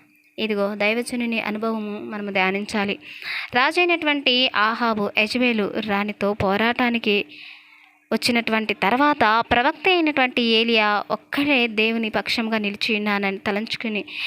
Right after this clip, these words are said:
ఉన్నప్పుడు దేవుని జవాబు విన్నాడు. "ఇస్రాయేలు వారితో బయలునకు మోకాలు లోనకయు నోటితో వాని ముద్దు పెట్టుకొనకయు ఉండు. ఏడు వేల మంది నాకు మిగిలి ఉన్నారు." ఆయా సమయముల యందు మన బలహీన దృష్టి దైవ దర్శనము మరుగు చేయును.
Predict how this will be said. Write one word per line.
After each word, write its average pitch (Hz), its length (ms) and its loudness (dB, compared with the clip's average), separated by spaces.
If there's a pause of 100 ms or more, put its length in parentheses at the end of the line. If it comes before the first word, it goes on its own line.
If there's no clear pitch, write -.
(500)
ఉన్నప్పుడు 220 540 0
దేవుని 220 420 0
జవాబు 208 440 0
విన్నాడు. 202 400 -4 (240)
"ఇస్రాయేలు 294 640 2
వారితో 226 340 0
బయలునకు 214 560 0
మోకాలు 220 480 0
లోనకయు 214 560 -2
నోటితో 254 540 0
వాని 247 200 2
ముద్దు 202 280 -4
పెట్టుకొనకయు 220 640 -2
ఉండు. 202 180 -4
ఏడు 254 380 2
వేల 233 220 2
మంది 202 240 -2
నాకు 196 380 2
మిగిలి 196 380 2
ఉన్నారు." 196 320 0 (460)
ఆయా 311 280 4
సమయముల 311 500 4
యందు 254 460 2
మన 220 240 0
బలహీన 247 480 2
దృష్టి 233 440 2
దైవ 214 280 2
దర్శనము 220 560 0
మరుగు 202 260 -2 (120)
చేయును. 202 220 -2